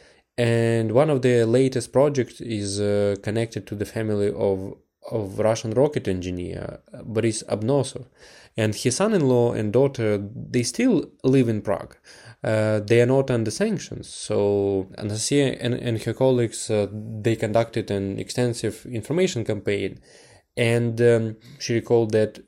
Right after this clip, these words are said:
uh, like, like, their work is not only about going out, uh,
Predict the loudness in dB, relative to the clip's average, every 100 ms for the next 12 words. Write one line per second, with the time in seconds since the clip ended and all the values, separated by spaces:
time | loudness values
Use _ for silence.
0 | -8 -8 -2 0 0 -2 -20 -20 _ -6
1 | -4 2 6 6 6 4 4 0 -8 -2
2 | 0 0 0 -2 0 0 -2 -8 -14 0
3 | 2 2 2 2 2 2 0 -2 -4 -2
4 | 0 0 0 -2 -4